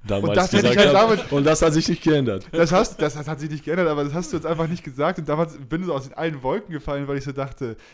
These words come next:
Speaker 2: "Hä, ich dachte, er spielt ein bisschen Handball und alles ist gut", so. Aber, äh, gro-,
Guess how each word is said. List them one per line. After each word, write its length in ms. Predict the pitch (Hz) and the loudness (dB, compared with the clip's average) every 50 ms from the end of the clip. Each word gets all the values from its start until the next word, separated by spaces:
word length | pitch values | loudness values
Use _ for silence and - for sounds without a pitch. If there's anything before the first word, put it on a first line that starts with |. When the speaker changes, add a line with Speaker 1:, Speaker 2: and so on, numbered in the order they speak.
| _ _ _ | _ _ _
Speaker 2:
"Hä, 280 | - - 110 117 127 | -20 -16 -12 -10 -8
ich 80 | 123 117 | -8 -6
dachte, 220 | - 135 117 131 | -6 -6 -4 -4
er 60 | 127 | -6
spielt 220 | 113 - 143 135 117 | -6 -6 -8 -8 -8
ein 40 | 135 | -10
bisschen 280 | 123 107 131 117 113 | -8 -8 -8 -8 -8
Handball 360 | 113 135 170 - 151 135 127 | -10 -12 -10 -8 -6 -6 -4
und 140 | 123 123 123 | -6 -6 -6
alles 200 | 117 120 123 120 | -8 -8 -10 -10
ist 180 | 117 110 - - | -14 -16 -18 -16
gut", 260 | - 127 160 214 - | -14 -14 -14 -14 -12
so. 200 | - 160 175 202 - - - - - _ | -12 -12 -12 -12 -14 -18 -20 -20 -20 _
Aber, 400 | - 131 117 123 123 117 113 113 | -12 -8 -4 -4 -2 -2 -4 -6
äh, 20 | - - _ _ - - 117 107 107 98 _ _ _ _ _ _ _ 131 127 123 | -8 -10 _ _ -20 -20 -18 -18 -20 -20 _ _ _ _ _ _ _ -20 -20 -20
gro-, 320 | 117 - _ - 135 147 | -20 -20 _ -14 -14 -12